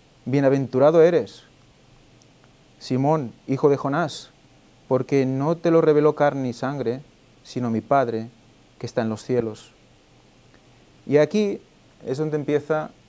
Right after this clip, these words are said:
eh, eh, en el ca-, en el versículo dieciocho es donde empieza la controversia, ¿eh? La controversia para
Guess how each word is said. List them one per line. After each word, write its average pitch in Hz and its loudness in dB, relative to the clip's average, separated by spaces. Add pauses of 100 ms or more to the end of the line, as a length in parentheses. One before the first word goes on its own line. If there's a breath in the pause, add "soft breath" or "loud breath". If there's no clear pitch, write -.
(120)
eh, 110 -2 (1300)
eh, 101 -6
en 104 -6
el 107 -2
ca-, 110 0
en 113 0
el 110 0
versículo 175 -2
dieciocho 165 0
es 156 -4
donde 131 -4
empieza 127 -2
la 113 -6
controversia, 101 -12
¿eh? - -20
La 117 -12
controversia 120 -2
para 110 -4